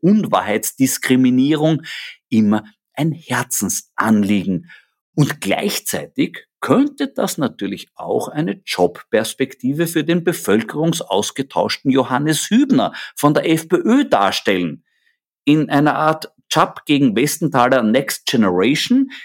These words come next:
hieß es dann Stockinger gegen Hübner auf O E vierundzwanzig.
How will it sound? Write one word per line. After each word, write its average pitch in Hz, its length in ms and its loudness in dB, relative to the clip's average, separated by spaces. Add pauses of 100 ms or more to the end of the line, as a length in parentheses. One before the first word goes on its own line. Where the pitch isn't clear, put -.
(180)
hieß 170 240 2
es 170 160 2
dann 156 420 0
Stockinger 143 840 0
gegen 107 520 0
Hübner 117 520 2 (240)
auf - 280 0 (120)
O - 200 -2
E 95 260 -4 (100)
vierundzwanzig. 107 880 0